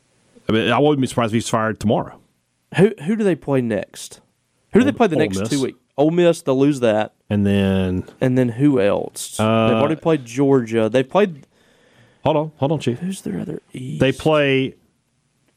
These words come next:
Speaker 1: they play O-, Ole Miss, then Arkansas.
Speaker 2: They'll lose both of those.
Speaker 1: Yeah,
Speaker 2: He
Speaker 1: that's
Speaker 2: might be fired before the state game.
Speaker 1: It's very possible. Oh, I would hate that, though.
Speaker 2: That'll be their rally cry.
Speaker 1: Yeah, the, the, the interim coach shows up and gets them to play
Speaker 2: The
Speaker 1: well.
Speaker 2: interim coach this year is, like, almost undefeated.
Speaker 1: What you want is all, them to fire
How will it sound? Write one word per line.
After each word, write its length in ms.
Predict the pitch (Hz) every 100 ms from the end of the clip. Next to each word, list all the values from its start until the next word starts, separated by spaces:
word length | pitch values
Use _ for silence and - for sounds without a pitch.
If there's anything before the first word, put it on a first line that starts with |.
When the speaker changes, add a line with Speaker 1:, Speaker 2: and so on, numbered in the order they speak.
| _ 147
Speaker 1:
they 100 | 139
play 160 | 135
O-, 160 | 123 143
Ole 160 | 143 143
Miss, 200 | 135 -
then 120 | 113
Arkansas. 480 | 104 - 92 95 92 _ _ _ _ _
Speaker 2:
They'll 200 | 131 143
lose 180 | 147 135
both 220 | 123 117
of 60 | 101
those. 280 | 92 - - _ _ -
Speaker 1:
Yeah, 140 | 92
Speaker 2:
He 40 | 95
Speaker 1:
that's 180 | - 202
Speaker 2:
might 240 | 185 185
be 100 | 165 151
fired 360 | 147 139 135
before 320 | 120 - 127
the 80 | 113
state 280 | 113 110 101
game. 200 | 90 - - _ _ -
Speaker 1:
It's 120 | -
very 160 | - 185
possible. 400 | 175 185 - 85 _ _ _ _ _ _ _ _ -
Oh, 140 | 131
I 60 | 113
would 120 | 110
hate 240 | 113 110
that, 180 | 90 85
though. 180 | 87 85 - _ -
Speaker 2:
That'll 280 | 131 147 143
be 100 | 147
their 180 | 131 117
rally 380 | 117 120 117
cry. 340 | 110 120 107 107
Speaker 1:
Yeah, 120 | 123
the, 120 | 123
the, 140 | 135 139
the 200 | 139 139
interim 300 | 156 156 147
coach 260 | 156 151 135
shows 320 | 156 147 127
up 220 | 147 143
and 120 | 139
gets 180 | 127 147
them 100 | 147 135
to 60 |
play 240 | 131 135 127
Speaker 2:
The 100 | -
Speaker 1:
well. 80 |
Speaker 2:
interim 300 | 190 240 220
coach 380 | 170 175 170 135
this 240 | 143 151 -
year 280 | 147 139
is, 300 | 107 127 127
like, 260 | 135 123 117
almost 360 | - 151 143 135
undefeated. 500 | 123 113 107 101 80
Speaker 1:
What 180 | 170 -
you 100 | 165
want 240 | 170 175
is 140 | 147 135
all, 160 | 139
them 160 | 131 127
to 60 |
fire 500 | 117 131 127 117 110